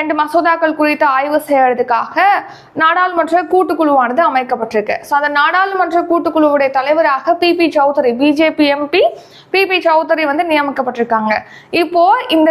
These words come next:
கூட்டுக்குழுவுடைய பதவி காலத்தை இன்னும் எக்ஸ்டெண்ட் பண்ணிருக்காங்க. எவ்வளவு நாள் வரைக்கும் எக்ஸ்டெண்ட் பண்ணிருக்காங்கன்னா, மழைக்கால கூட்டத்தொடருடைய இறுதி வாரத்துடைய முதல் நாள் வரைக்கும் எக்ஸ்டெண்ட் பண்ணிருக்காங்க. அப்போ மழைக்கால கூட்டத்தொடர் வந்து எப்ப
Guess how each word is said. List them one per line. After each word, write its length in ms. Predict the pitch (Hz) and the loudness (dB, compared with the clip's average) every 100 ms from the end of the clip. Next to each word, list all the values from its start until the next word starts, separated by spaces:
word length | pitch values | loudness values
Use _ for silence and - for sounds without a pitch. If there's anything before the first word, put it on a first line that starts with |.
| 320 | 2
கூட்டுக்குழுவுடைய 800 | 370 415 415 370 330 311 294 285 339 349 | 0 0 0 0 2 2 2 2 2 0
பதவி 280 | 269 320 339 320 | -2 -2 -2 0
காலத்தை 360 | 277 247 330 392 415 302 | 0 0 2 2 2 0
இன்னும் 220 | 370 349 | 2 0
எக்ஸ்டெண்ட் 340 | 311 - 359 320 | -2 -4 -2 -2
பண்ணிருக்காங்க. 500 | 277 247 233 220 214 202 262 | -2 0 0 -2 -2 -2 0
எவ்வளவு 280 | 294 359 349 | 0 0 0
நாள் 160 | 330 311 | 0 0
வரைக்கும் 240 | 302 311 | -2 -2
எக்ஸ்டெண்ட் 280 | 294 320 302 | -2 -2 -2
பண்ணிருக்காங்கன்னா, 580 | 269 247 247 226 226 254 427 - - - 302 | 0 -2 0 -2 0 0 0 -4 -18 -10 -2
மழைக்கால 580 | 320 370 415 415 381 370 359 - | 0 0 -2 0 0 0 0 0
கூட்டத்தொடருடைய 720 | 339 339 320 285 277 247 262 349 330 302 | 0 0 0 2 2 2 2 0 0 0
இறுதி 300 | 359 381 392 330 | 0 2 2 2
வாரத்துடைய 520 | 294 294 294 269 254 392 320 302 | 2 0 0 0 2 2 0 0
முதல் 360 | 302 381 370 349 | 0 -2 -2 0
நாள் 240 | 320 269 240 | 2 0 -2
வரைக்கும் 420 | 247 240 - 494 415 | -2 -2 -2 0 -2
எக்ஸ்டெண்ட் 320 | 320 311 285 262 | -2 -2 -2 0
பண்ணிருக்காங்க. 460 | 233 220 220 214 208 | 0 0 -2 -2 -2
அப்போ 140 | 240 330 311 | -2 0 0
மழைக்கால 520 | 302 349 349 349 339 330 | 0 0 0 0 0 0
கூட்டத்தொடர் 440 | 320 320 311 302 | 0 0 0 0
வந்து 120 | 302 302 | 0 0
எப்ப 140 | 294 | 0